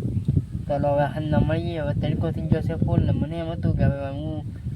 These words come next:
વાડીએ રહીને તો મસ્ત મસ્ત વીડિયો બનાવી, પણ અહીં તો નવરાઈ જ ન રહેતી, શું કરવું. ચાલો હાંજના મળીએ હવે. તો finally મિત્રો આપણે છે ને હાંજ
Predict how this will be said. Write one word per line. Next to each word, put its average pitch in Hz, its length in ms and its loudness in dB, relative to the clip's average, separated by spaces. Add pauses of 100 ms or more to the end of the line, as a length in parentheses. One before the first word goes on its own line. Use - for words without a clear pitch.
(460)
વાડીએ 160 400 2
રહીને 170 340 -2
તો 151 200 -4
મસ્ત 151 360 0
મસ્ત 151 280 -4
વીડિયો 151 280 -4
બનાવી, 143 260 -2
પણ 139 160 -6
અહીં 147 180 -6
તો 147 60 -10
નવરાઈ 156 460 2
જ - 40 2
ન 135 180 2
રહેતી, 135 240 -6 (260)
શું - 300 -2
કરવું. 147 300 -6 (1600)
ચાલો 165 200 4
હાંજના 156 320 2
મળીએ 131 300 -2
હવે. - 100 4 (720)
તો 135 160 -14
finally 220 360 2
મિત્રો 208 280 2
આપણે 202 240 6
છે 190 100 -4
ને 170 260 0
હાંજ 156 260 0